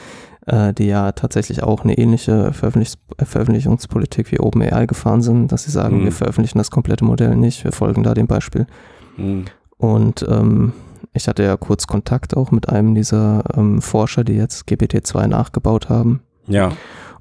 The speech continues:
Speaker 1: Und, ähm, er meinte, seiner Einschätzung nach ist die Technologie schon gefährlich, aber dass sozusagen die Veröffentlichung von ihnen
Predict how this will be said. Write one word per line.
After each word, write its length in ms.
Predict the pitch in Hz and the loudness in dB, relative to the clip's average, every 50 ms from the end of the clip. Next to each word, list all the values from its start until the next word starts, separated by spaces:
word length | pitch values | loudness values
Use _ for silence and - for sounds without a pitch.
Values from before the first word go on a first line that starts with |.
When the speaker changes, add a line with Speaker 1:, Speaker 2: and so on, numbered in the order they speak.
| - | -4
Speaker 1:
Und, 440 | - 113 113 110 110 110 113 - - | 0 2 2 2 2 2 0 0 0
ähm, 400 | 110 113 113 113 113 113 117 117 - - | 0 2 2 2 2 0 0 0 0 0
er 120 | - 113 113 | 0 0 2
meinte, 520 | 113 113 113 113 - 110 113 - - - - | 2 2 2 0 0 0 0 0 0 -2 -2
seiner 300 | - - - - 123 123 | -2 -2 0 2 2 2
Einschätzung 460 | 110 117 - - - 113 - - 117 113 | 2 2 0 0 -2 -2 0 2 2 2
nach 180 | 110 117 - | 2 2 0
ist 180 | - - - - | -2 -4 -2 0
die 140 | 110 104 104 | 0 0 2
Technologie 420 | - - 110 - 120 107 139 107 - | 2 0 0 0 0 2 2 0 -2
schon 220 | - - 107 107 | 0 -2 -2 -2
gefährlich, 640 | 110 - - - 120 113 117 113 113 113 - - - | -2 -4 -4 -2 0 2 2 2 0 0 -2 -4 -4
aber 220 | - 107 107 107 104 | -2 0 0 0 -2
dass 460 | - 107 107 - - - - - - - | -2 -4 -4 -4 -6 -8 -10 -10 -10 -8
sozusagen 440 | 117 135 104 101 - - 110 110 104 | -8 -6 -6 -4 -2 0 0 0 0
die 60 | - | -2
Veröffentlichung 760 | - - - - 120 - - 127 139 113 113 - - 110 - | -4 -4 -4 -2 -2 0 0 2 2 2 0 0 0 -2 -2
von 220 | - - - 110 110 | -2 0 0 0 0
ihnen 540 | - - 113 120 123 117 113 110 110 135 | 2 4 4 4 6 6 4 4 2 0